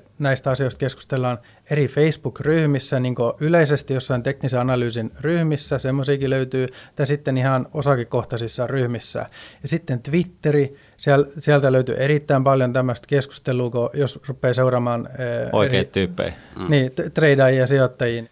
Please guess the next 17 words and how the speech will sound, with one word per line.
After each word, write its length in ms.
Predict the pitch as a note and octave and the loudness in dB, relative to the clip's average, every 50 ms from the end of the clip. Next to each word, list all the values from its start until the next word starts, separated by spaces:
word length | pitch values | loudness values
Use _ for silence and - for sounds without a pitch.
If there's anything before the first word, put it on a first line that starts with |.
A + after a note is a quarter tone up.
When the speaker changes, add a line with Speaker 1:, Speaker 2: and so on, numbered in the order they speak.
| _ _ - | _ _ -2
Speaker 1:
Mut 220 | D3 C#3+ C#3+ - | -2 -2 -2 -2
mä 120 | - D#3 D3+ | 0 2 4
haluan 220 | D#3+ F3 F3+ E3 | 6 6 4 4
kuitenkin 340 | D#3 E3+ D#3+ D#3+ D3+ D3 C#3+ | 2 2 2 2 2 2 0
sanoa 440 | - - - - D3+ D3 D3 C#3 B2+ | -2 -4 -4 0 2 2 2 2 0
sen 680 | - - - - - - - D#3+ D#3 D#3 D3+ D3 B2+ | -2 -6 -12 -14 -12 -4 0 2 4 4 4 2 0
kanssa 360 | - - A#2 A#2 A#2 - - - | 0 0 -2 -2 -2 -6 -8 -6
tästä, 520 | - B2 A#2+ - - _ - B2+ B2 A#2+ A#2 - - - | -6 -4 -4 -6 -8 _ -4 -4 -4 -4 -6 -8 -8 -4
eh, 140 | C#3+ C3+ C3 | -2 -2 0
miksi 380 | - E3 F3 G3 F#3+ G3 - - | 2 4 4 4 2 2 2 2
on 100 | D3 C3+ | 2 4
syy, 260 | - D3+ E3+ E3 D#3 | 4 4 4 4 6
niinku, 400 | C#3+ C#3 C3+ C3 C3+ B2+ B2 - - - - | 4 4 4 4 4 4 2 2 -2 -4 0
osallistua 460 | D#3 C3+ D#3 D3+ C#3 B2+ - - B2 | 2 4 4 4 4 2 0 -4 -4
tähän 300 | - - B2+ C3 B2+ A#2+ | -2 2 2 2 2 2
kurssiin 400 | C#3 C#3+ C3+ C3 - - B2 A#2 | 2 2 2 2 -2 -4 -4 -4
nyt, 120 | B2 B2+ | -6 -6